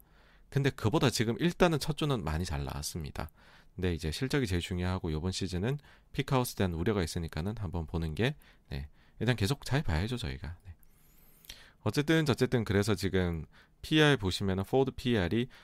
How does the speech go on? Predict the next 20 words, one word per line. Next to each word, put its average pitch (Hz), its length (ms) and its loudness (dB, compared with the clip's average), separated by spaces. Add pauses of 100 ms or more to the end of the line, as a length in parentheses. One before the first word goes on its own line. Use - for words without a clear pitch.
(140)
과거 101 300 2
대비해가지고서 92 1040 0 (320)
한 92 260 -4
십 - 180 -10
프로 139 540 2 (120)
정도, 87 300 -2 (260)
한 95 360 -4
뭐, 87 400 -6 (520)
시-, - 220 -16
뭐 98 140 -2
한 90 160 0
십삼 170 320 -2
프로 156 180 2
정도? 98 380 2 (1400)
이렇게 87 380 0
조금 - 300 -4
더 80 280 2
오버가 101 300 6
돼 87 120 4
있다. 78 400 0